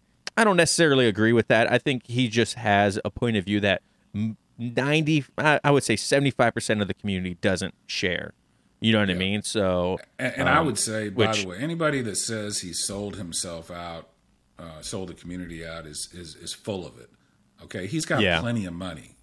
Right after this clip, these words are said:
Speaker 2: A hundred thousand dollars does not change his lifestyle at all.
Speaker 1: Yeah.
Speaker 2: I don't think he was doing it for money. He doesn't need that money.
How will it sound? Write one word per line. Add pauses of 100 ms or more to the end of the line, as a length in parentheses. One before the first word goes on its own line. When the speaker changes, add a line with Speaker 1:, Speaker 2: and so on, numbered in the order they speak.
(160)
Speaker 2:
A
hundred
thousand
dollars
does
not
change
his
lifestyle (640)
at
all. (500)
Speaker 1:
Yeah.
Speaker 2:
I
don't
think
he
was
doing
it
for
money.
He
doesn't
need
that
money.